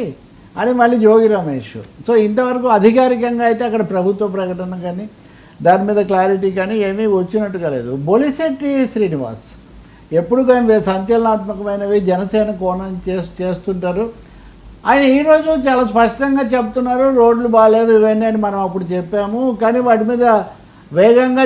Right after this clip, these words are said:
చేయకపోవడం వల్ల మనం వచ్చి వన్ అండ్ హాఫ్ ఇయర్ అయిపోతున్నా, ఇప్పటికీ అదే ఉంది, ఒక వ్యతిరేకత వస్తుంది అక్కడ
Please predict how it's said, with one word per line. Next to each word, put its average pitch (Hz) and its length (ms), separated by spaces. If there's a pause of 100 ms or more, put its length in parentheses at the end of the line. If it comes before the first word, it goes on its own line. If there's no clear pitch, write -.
(120)
చేయకపోవడం 240 720
వల్ల 240 140 (160)
మనం 220 200
వచ్చి 214 180 (320)
వన్ 175 160
అండ్ 214 140
హాఫ్ 214 200
ఇయర్ 214 200
అయిపోతున్నా, 208 480 (120)
ఇప్పటికీ 240 420
అదే 226 120 (120)
ఉంది, 247 200
ఒక 220 100 (100)
వ్యతిరేకత 262 480 (120)
వస్తుంది 233 560 (760)
అక్కడ 226 200